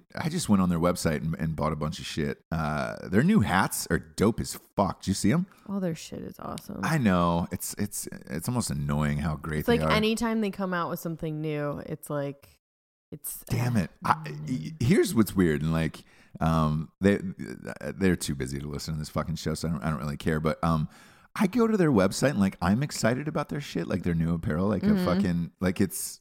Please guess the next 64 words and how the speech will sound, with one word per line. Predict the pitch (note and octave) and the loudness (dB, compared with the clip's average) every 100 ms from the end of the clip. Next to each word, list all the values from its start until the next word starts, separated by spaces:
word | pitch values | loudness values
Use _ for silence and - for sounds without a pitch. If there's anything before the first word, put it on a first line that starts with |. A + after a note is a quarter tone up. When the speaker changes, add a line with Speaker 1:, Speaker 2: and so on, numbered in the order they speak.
| - | -4
Speaker 1:
like, | F#2 G2 | 0 2
Ohio | G#2+ A2+ | 2 2
State | A2 B2+ B2 | 2 -2 -2
shit | - | -2
or, | C#2+ | -2
like, | C#2+ - | -2 0
Speaker 2:
Yeah, | F3 E3 | 0 0
yeah, | D#3 D3+ D3+ C#3+ D3 D#3+ | 0 0 -2 -2 -6 -8
yeah. | - | -8
'Cause | - F#3 G#3+ | 0 2 4
you | G#3+ | 4
Speaker 1:
um, | G#3+ | 4
Speaker 2:
know | G#3+ | 4
it's | G#3+ G#3 | 2 0
gonna | A3 | -2
be | G#3+ G#3 | 0 0
rad. | D3 E3+ F3 - - G2+ | 0 0 0 -2 -4 2
Speaker 1:
I | |
know | |
Speaker 2:
Like, | C#3+ | 4
Speaker 1:
it's | G3 | 6
gonna | G#3 | 6
be | F#3 | 8
Speaker 2:
that's | D3+ C#3+ | 10 10
the | |
Speaker 1:
rad. | C#3+ | 8
Speaker 2:
thing. | |
Speaker 1:
I, | C3+ C3 | 6 4
I | |
know | C#3 C#3+ | 6 8
the, | C3+ A2+ | 8 6
the | F#2 G#2 | 6 2
clothes | - A#2+ A2 F#2+ | 6 6 6 6
are | G2+ F2 | 4 4
always | F#2+ G2 F2+ | 4 4 4
fucking | G2 F2+ F2 | 2 2 4
awesome, | E2+ E2 F#2 | 2 2 2
and | E2+ E2+ | 2 2
then, | E2+ | 2
uh, | E2+ E2+ E2 | 2 0 0
their | D2+ D2+ | -2 -4
hats, | - B2 A2 - | -2 0 0 2
man. | F2+ F2+ | 2 2
So | - | 2
I | B2 | 2
just | C3 | 0
bought | D3+ C#3+ | 0 2
that, | - E2+ D#2+ - | 2 2 0 0
uh, | F2 D#2 D#2 - - - - - - _ - | 0 0 -4 -10 -20 -20 -20 -20 -20 _ -12
um, | E2+ E2+ E2 D#2 | -8 -8 -8 -10
they | G#2 | -10
got | B2+ | -6
a | |
new | B2+ | -2
trucker | A2+ - A2 G2+ F#2 | -2 2 2 4 4
hat | F#2+ E2 | 4 2
with, | D#2 | 2
like, | E2+ | 0
a | D2+ | 0
big | C2+ F2+ E2 | 2 2 4
blue | E2+ D#2+ | 4 2
patch | - D2 E2+ - | 2 0 2 2
on | G#2 | 2
it. | A2+ | 2